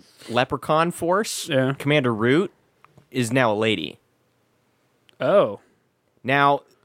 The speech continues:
Speaker 1: most people are gonna hear me say that and probably think, "Well, he probably hates that change just 'cause it's a woman."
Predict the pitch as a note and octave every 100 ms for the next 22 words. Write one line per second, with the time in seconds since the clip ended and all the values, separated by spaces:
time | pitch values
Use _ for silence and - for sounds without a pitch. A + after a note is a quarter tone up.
0 | _ _ D3 C#3+ D#3+ - F#3 F3 F3+ F3
1 | D#3+ E3+ D#3 D3+ E3+ F#3+ - E3 D3+ D#3
2 | D3 D3 D3 C#3+ C3+ D3 A#2 B2+ E3+ C#3+
3 | C3 C#3+ - E3 B2+ A#2+ A#2+ A#2+ B2 B2
4 | - A#2 - B2 A#2 A2+ D#3+ D#3+ - A2
5 | G2 F#2+ A2 G#2+ C#3 A2+ G#2